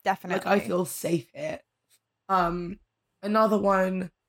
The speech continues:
Speaker 2: Percy likes is to, like, climb inside the drawers.
Speaker 1: Yeah.
Speaker 2: Does that a lot. So she'll, like, but she can open the drawer. So she will frequently go into the bedroom,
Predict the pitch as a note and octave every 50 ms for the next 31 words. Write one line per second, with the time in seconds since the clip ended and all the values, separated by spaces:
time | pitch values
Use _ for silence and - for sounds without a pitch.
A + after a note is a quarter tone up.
0 | _ _ _ _ F#3 F#3 F#3 F#3 - F#3 F3 F3 E3+ E3+ - - F3 - - E3+
1 | F3 D#3+ - - - F3+ E3 D#3+ E3+ F3 E3+ E3+ - E3+ D#3+ F3 F3 - - D3+
2 | D#3+ E3 E3+ F3 - - G3 - - - _ _ _ _ - F#3 E3+ G#2 F3+ F3+
3 | F3 F3+ E3+ E3 - E3+ E3+ E3+ E3+ - - - _ _ _ _ - G3+ - A3
4 | G#3 G3 - G#3+ G3+ G3+ G3 F#3+ F#3 - - _ _ _ _ _ _ _ _ -
5 | G#3+ - A3 A#3 A3 A#3+ G#3 - G3+ A3 B3+ A3 - G3 F3 F3 F3+ - - E3
6 | E3 D3+ D3+ - F3+ - - - F#3+ F#3 F3+ - - G3+ G3+ F#3 G3+ G3+ F#3 -
7 | - - B3+ A#3+ - G#3+ G3 F3 F3+ F3 E3+ E3+ E3+ E3+ - _ _ _ _ _
8 | _ _ - A3 A#3+ A#3+ A#3 G#3+ G3+ F#3 F3+ D#3+ - F#3+ F3+ F3 E3+ E3+